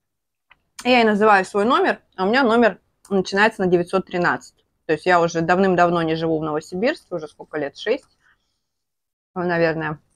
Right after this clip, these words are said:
Вот. Но номер у меня всё равно новосибирский, я его не меняю, ничего с ним не делаю. И она такая: "Ой, вы из Сибири?" Я говорю: "Да".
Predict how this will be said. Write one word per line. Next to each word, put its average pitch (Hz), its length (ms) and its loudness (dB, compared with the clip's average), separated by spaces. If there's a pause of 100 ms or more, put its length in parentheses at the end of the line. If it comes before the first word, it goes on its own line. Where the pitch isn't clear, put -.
(680)
Вот. 180 260 -2
Но 202 240 4
номер 214 340 4
у 180 40 2
меня 175 460 2
всё - 120 -6
равно 170 220 0
новосибирский, 175 840 -4
я 156 160 -2
его 147 140 -4
не 147 140 -6
меняю, 262 520 -4 (280)
ничего 185 340 -4
с - 80 -10
ним 160 140 -8
не 160 120 -8
делаю. 277 360 -2 (580)
И 233 40 0
она 220 200 2
такая: 190 380 0 (260)
"Ой, 254 140 4
вы 262 140 2
из 262 120 -8
Сибири?" 262 480 2 (160)
Я 190 160 0
говорю: 190 240 0
"Да". 233 320 2